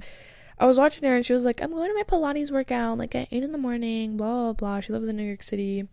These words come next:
So, yeah, she was, like, talking about going to Pilates, and I was like, "What the frick is Pilates?" So, I decided to try it out in my gym.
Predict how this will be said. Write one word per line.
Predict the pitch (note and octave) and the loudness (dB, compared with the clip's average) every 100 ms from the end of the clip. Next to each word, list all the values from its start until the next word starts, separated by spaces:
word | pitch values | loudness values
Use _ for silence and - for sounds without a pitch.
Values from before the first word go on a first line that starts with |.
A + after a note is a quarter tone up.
| - | -16
So, | - B3+ A#3 | -2 4 6
yeah, | A3 G3 F3+ | 6 6 4
she | F#3+ B3 | 0 0
was, | B3+ | 2
like, | B3 | 2
talking | A#3 A#3+ | 0 0
about | B3 A3 | 0 0
going | G#3+ G#3 | 0 0
to | |
Pilates, | G3+ A3 B3+ G#3 | 0 2 0 0
and | G3+ | -2
I | G3+ | -4
was | G3 | -2
like, | G3+ G#3 | -4 -4
"What | G#3+ | -6
the | C#4 | -6
frick | - A#3+ | -6 -6
is | A#3 | -6
Pilates?" | - G3+ G3+ A#3 G#3 A3 - - - - - | -4 -4 -2 -2 -4 -6 -12 -20 -20 -20 -20
So, | - A#3 A#3 A#3 - | 2 6 8 8 6
I | A#3+ | 2
decided | F#4+ B4+ | 6 6
to | G4+ | 6
try | - C#4 | 6 6
it | |
out | B3 | 6
in | G#3 | 4
my | G#3 | 2
gym. | G3+ F#3 F#3 | 2 0 -2